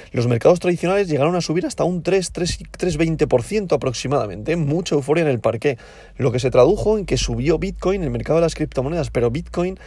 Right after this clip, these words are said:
dados cuenta que Bitcoin en todo el, en todo el conjunto de todas las criptomonedas representa de todo el dinero que he invertido en este mercado el cuarenta y uno por ciento, por tanto es,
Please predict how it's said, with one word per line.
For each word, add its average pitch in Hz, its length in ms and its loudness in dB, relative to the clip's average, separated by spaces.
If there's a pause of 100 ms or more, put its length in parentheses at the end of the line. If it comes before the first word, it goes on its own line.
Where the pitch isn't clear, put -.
(160)
dados 117 240 2
cuenta 127 320 0
que 117 80 -4
Bitcoin 123 320 -2
en 113 140 0
todo 127 160 6
el, 135 140 0
en 117 160 -2
todo 123 140 2
el 135 80 4
conjunto 123 480 0
de 101 80 0
todas 120 180 2
las 131 120 -2
criptomonedas 123 680 -2 (260)
representa 123 640 2
de 110 120 -10
todo 147 240 2
el 143 40 0
dinero 135 260 2
que 131 80 0
he 135 40 2
invertido 131 400 0
en 127 60 0
este 127 180 -2
mercado 143 420 4
el 170 60 -2
cuarenta 123 340 0
y 120 60 -2
uno 123 120 -2
por 117 140 -4
ciento, 180 380 -6
por 110 120 -8
tanto 120 280 2
es, 151 160 -2